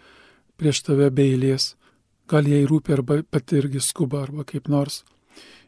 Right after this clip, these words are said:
Ir, žinot, pradėjau melstis mintimis už tuos žmones ir jaučiu, kaip ateina ramybė. Net fiziškai, net jaučiu, kad mano tas nerimas iš kūno dingsta,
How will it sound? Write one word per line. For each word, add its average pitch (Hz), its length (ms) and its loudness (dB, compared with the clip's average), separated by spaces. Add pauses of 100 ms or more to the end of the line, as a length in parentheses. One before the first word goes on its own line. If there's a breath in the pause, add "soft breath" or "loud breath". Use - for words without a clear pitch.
(100)
Ir, 160 160 0
žinot, 175 300 0 (100)
pradėjau 160 520 2
melstis 175 600 -2
mintimis 151 640 0 (720 soft breath)
už 156 140 -2
tuos 139 220 0
žmones 151 420 0
ir 147 140 2
jaučiu, 147 220 -2
kaip 175 220 -2
ateina 156 400 2
ramybė. 143 500 0 (580 soft breath)
Net 156 240 0
fiziškai, 147 720 -2 (440 soft breath)
net 151 200 0
jaučiu, 156 260 0
kad - 280 -4 (460 soft breath)
mano 151 280 2
tas - 280 -2
nerimas 151 600 0
iš 156 240 -8
kūno 180 320 2
dingsta, 143 480 -2